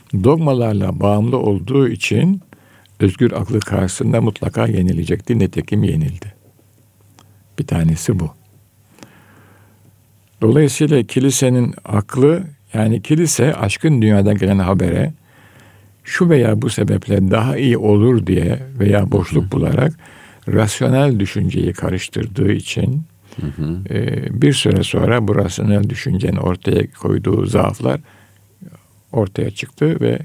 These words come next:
Speaker 1: kilise aklı mağlup oldu. Batı-, batılı
Speaker 2: Hı hı.
Speaker 1: insan, e, dolayısıyla böyle düşünmekte çok haklı. Çünkü aşkın dünyadan gelen, yani biraz daha netleştirelim,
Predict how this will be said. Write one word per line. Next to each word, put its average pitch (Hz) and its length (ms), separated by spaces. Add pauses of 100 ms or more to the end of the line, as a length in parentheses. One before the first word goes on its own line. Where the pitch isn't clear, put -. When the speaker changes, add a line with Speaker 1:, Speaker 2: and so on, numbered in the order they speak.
(100)
Speaker 1:
kilise 107 300
aklı - 240
mağlup - 380
oldu. 110 240 (500)
Batı-, 113 460
batılı 120 320
Speaker 2:
Hı 180 40
hı. - 20
Speaker 1:
insan, 143 400 (480)
e, 143 100
dolayısıyla 120 640
böyle 113 240
düşünmekte 110 460
çok - 280
haklı. 120 240
Çünkü 139 460 (580)
aşkın 117 440
dünyadan 101 480
gelen, 95 400
yani 92 260
biraz 95 260
daha 92 100
netleştirelim, 95 720